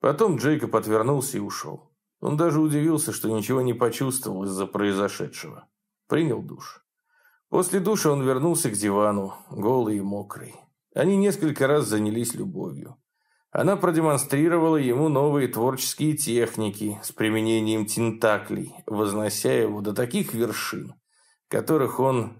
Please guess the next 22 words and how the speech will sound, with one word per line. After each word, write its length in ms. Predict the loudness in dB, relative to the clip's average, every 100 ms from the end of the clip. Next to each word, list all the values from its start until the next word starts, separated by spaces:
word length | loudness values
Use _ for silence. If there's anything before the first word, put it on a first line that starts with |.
| -6
и 140 | -2 0
не 140 | 0
мечтал 480 | 0 -2 0 2 0
достичь, 680 | -4 -8 -10 -12 -20 -20 _ _ _ _ _ -6
а 160 | -2
без 260 | 0 0 0
нее 560 | 0 2 2 0 -2 -20 _
и 80 | -2
не 140 | 0 2
достиг 560 | 0 0 -6 -6 -8
бы. 220 | -16 -20 _ _ _ _ _ _ _
И 80 | -2
его 360 | 2 4 4 4
она 240 | 4 2
любила 580 | 0 -2 -4 -8 -10 -16 _ _ -8
больше 520 | -2 0 0 -2 -4
других. 720 | -2 -2 -4 -10 -14 -18 _ _ _ 0
Он 200 | 2 2
знал 340 | 0 0 2
это 220 | 2 2
наверняка, 960 | 2 2 2 2 0 -2 0 0 -2 -16 _ _
чувствовал. 840 | -4 -4 -2 -6 -8 -12 -12 -18